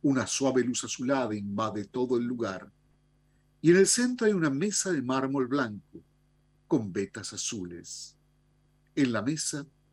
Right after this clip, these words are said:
hay piezas de extrañas formas. Nos damos cuenta de que están hechas de piedras preciosas y nos indican que nos corresponde a cada uno una serie de estas piezas.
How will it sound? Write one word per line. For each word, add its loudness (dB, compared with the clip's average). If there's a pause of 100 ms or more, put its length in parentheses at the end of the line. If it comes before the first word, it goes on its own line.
(580)
hay 4
piezas -2
de -6
extrañas -4
formas. 0 (760)
Nos 0
damos 0
cuenta 2
de -4
que -12
están -2
hechas -2
de -4
piedras 0
preciosas -6 (1900)
y 4
nos 6
indican -2
que -6
nos -6
corresponde -6
a -4
cada -2
uno -4 (1040)
una 2
serie 2
de -4
estas -10
piezas. -12